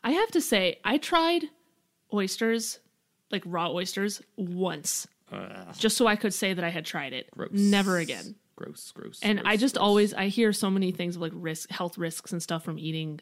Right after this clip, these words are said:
Speaker 1: that, and I just, <laughs> like, I will never eat that.
Speaker 2: <laughs> Yeah.
Speaker 1: I'm really sorry if you're listening to our show and you, like, sell raw oysters. <laughs> I'm really sorry, but
Speaker 2: <laughs>
Speaker 1: I just feel like it's really, I don't know, dangerous.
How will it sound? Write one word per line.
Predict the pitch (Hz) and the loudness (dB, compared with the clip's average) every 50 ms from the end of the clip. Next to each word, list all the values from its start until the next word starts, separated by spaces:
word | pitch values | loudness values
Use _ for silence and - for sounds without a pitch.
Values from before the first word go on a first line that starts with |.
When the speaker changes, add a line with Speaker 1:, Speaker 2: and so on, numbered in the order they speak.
| _ _ - | _ _ -8
Speaker 1:
that, | 170 160 165 160 160 - | -6 -4 -4 -6 -8 -10
and | - 165 160 | -12 -12 -10
I | 165 165 | -10 -10
just, | 170 165 - - - | -10 -10 -10 -8 -6
<laughs> | |
like, | - - - 262 - - | -6 -4 -2 0 0 0
I | 220 - 220 | 0 2 4
will | 214 254 247 | 6 8 8
never | 247 226 - 247 247 240 - | 8 6 4 2 0 2 2
eat | 147 214 185 | 4 6 6
that. | 170 277 247 247 - 269 160 - - 156 - - 156 147 - | 6 6 6 6 4 4 2 2 2 0 0 0 -2 -6 -6
Speaker 2:
<laughs> | _ - - - - - - - - - - - - | _ -12 -10 -10 -8 -10 -10 -12 -14 -14 -14 -10 -8
Yeah. | 90 - - - - - _ - | -8 -6 -6 -8 -10 -10 _ -4
Speaker 1:
I'm | 269 269 277 | -2 0 2
really | 285 285 277 | 4 4 4
sorry | 240 - 285 254 254 247 240 | 4 4 4 4 6 6 4
if | 240 233 240 | 4 4 4
you're | 240 | 4
listening | 233 233 226 247 233 | 4 4 4 4 2
to | 220 214 | 2 2
our | 202 214 | 2 2
show | - - 220 202 208 202 | 2 4 4 4 4 4
and | 202 190 196 | 2 2 2
you, | 196 190 185 | 0 0 0
like, | 190 185 180 180 - - - _ _ | 0 -2 -2 -4 -6 -10 -16 _ _
sell | - - - - 220 196 190 185 190 190 185 185 202 208 | -14 -12 -6 0 2 2 2 2 2 0 0 -2 -4 -4
raw | 233 196 196 190 185 180 - | -2 0 2 2 2 2 2
oysters. | 190 196 233 - 160 170 214 254 277 208 - | 4 4 4 4 4 4 6 6 6 6 6
<laughs> | |
I'm | 262 233 | 4 4
really | 208 240 254 | 6 6 6
sorry, | - - - 233 - - 403 - 240 269 247 | 6 4 2 0 2 2 4 6 6 6 6
but | 214 - 220 262 302 240 - - - - - - - - 127 | 4 4 2 2 2 0 -2 -4 -10 -8 -8 -6 -2 -2 -2
Speaker 2:
<laughs> | - - - - - - - - - | -2 -2 -8 -14 -16 -16 -16 -10 -8
Speaker 1:
I | 208 | -4
just | 208 226 226 - | -2 -2 -2 -2
feel | - 240 226 | 0 0 0
like | 220 208 208 | 0 0 -4
it's | 202 - | -6 -6
really, | 214 208 208 196 190 190 185 - - _ _ _ _ _ _ _ _ _ _ _ _ _ _ _ _ - | -4 -4 -2 -2 -2 -4 -4 -6 -8 _ _ _ _ _ _ _ _ _ _ _ _ _ _ _ _ -10
I | 202 | -8
don't | 202 196 | -6 -6
know, | 190 180 170 170 202 214 - _ _ _ - | -6 -6 -6 -6 -8 -8 -10 _ _ _ -6
dangerous. | - 202 196 196 202 208 208 214 - - - | -4 -4 -4 -2 -4 -4 -4 -4 -6 -8 -12